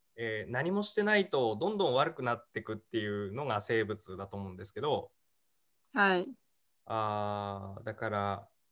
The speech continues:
Speaker 1: まあ、ちょっとずつ成長していかないといけないよねっていう話。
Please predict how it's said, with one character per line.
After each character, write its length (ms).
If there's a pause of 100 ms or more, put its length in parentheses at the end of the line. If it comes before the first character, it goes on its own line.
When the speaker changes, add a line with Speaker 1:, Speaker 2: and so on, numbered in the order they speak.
(240)
Speaker 1:
ま 100
あ、 40
ち 80
ょ 40
っ 40
と 100
ず 120
つ 160
成 180
長 180
し 80
て 80
い 40
か 100
な 100
い 80
と 80
い 80
け 80
な 120
い 160
よ 120
ね 140
っ 20 (180)
て 80
い 60
う 40
話。 440